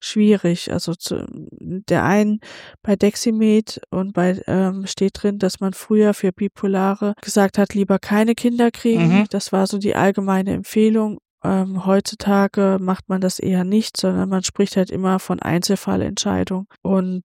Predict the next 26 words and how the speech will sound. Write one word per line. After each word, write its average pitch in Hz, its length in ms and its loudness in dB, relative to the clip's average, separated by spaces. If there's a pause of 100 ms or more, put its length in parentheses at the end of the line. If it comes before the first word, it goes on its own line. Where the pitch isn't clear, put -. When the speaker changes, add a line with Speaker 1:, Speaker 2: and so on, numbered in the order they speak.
(120)
Speaker 1:
äh, 190 320 4
Nutzen 196 580 -2
und 190 300 -6
Risikoabwägung, 190 1080 0
auch 190 340 2
wenn 202 100 -2
man 196 160 -2
Medikamente 190 720 -4
halt 180 240 -6
nimmt. 185 420 -10 (220)
Speaker 2:
Mhm. 160 360 2 (120)
Speaker 1:
Und 196 160 -4
da 214 180 4
gibt - 260 -2
es, - 200 0
äh, 202 300 2
falls - 580 0 (100)
ihr 202 340 0
bipolar 190 520 -2
seid 180 420 -2 (140)
oder - 300 -6
ihr 185 180 -4
jemanden 180 400 -2
Speaker 2:
Oder - 160 -4
Speaker 1:
kennt 113 80 2
Speaker 2:
überhaupt 113 360 2